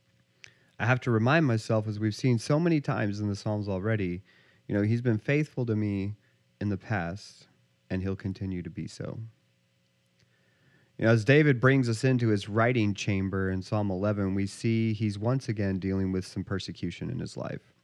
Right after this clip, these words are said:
You know, for the man that God referenced as the apple of his eye, which just means a very close and very loved friend, David sure seemed to deal with a lot.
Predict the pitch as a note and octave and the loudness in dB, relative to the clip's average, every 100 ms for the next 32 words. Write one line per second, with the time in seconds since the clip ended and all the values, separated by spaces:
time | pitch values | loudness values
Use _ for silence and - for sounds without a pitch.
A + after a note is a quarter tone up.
0 | _ _ _ _ _ _ _ - - - | _ _ _ _ _ _ _ -20 -20 -20
1 | - - A2+ A2+ B2 A#2 A#2 C#3 D#3 C3+ | -20 0 2 4 4 6 6 8 6 4
2 | A2 C3+ C3 A#2 C3+ C3+ C#3 B2 A2+ - | 4 6 6 6 6 6 2 2 0 -4
3 | A2 A2+ G#2 F2 G#2+ A#2+ A2 G#2 G2 F#2 | 0 0 2 0 0 0 0 0 0 -4
4 | - A#2+ G#2+ F#2 F#2+ G2 - A2 - D#3+ | -2 2 2 2 0 -4 -6 -6 -4 -6
5 | E3+ C#3 A#2+ G2 G#2+ G#2+ F#2+ - G#2+ G#2 | -2 0 0 2 4 2 0 -2 0 2
6 | G2+ G2 G2 F#2+ F#2+ F2+ - G#2+ F#2+ F#2 | 0 -4 0 0 0 -2 -2 0 0 0
7 | F2+ A2+ B2 B2 A2 A#2 A2+ - A2 G#2 | 2 2 2 0 -2 0 0 0 -2 0
8 | F#2+ F2 F#2+ E2 E2+ D#2+ D#2 D2+ - | -2 -2 -2 -2 -4 -6 -4 -4 -6